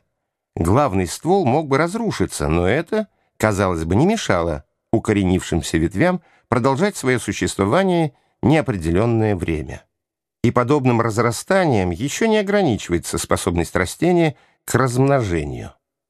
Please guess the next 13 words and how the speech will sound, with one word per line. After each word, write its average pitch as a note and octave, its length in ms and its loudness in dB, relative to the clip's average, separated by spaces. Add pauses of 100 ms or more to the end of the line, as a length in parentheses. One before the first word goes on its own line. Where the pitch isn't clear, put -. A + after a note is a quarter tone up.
(320)
Она A2 300 2
проявляется F#3+ 600 2
и F#3+ 180 -2
в F3+ 60 0
другом E3 500 2
виде. C2 520 -6 (920)
Целые F#3+ 400 2
части D3 380 -2
растения, G2+ 500 0
например, F2 380 0
стебли G#2+ 880 -2
с - 140 -8
листьями – G2+ 680 0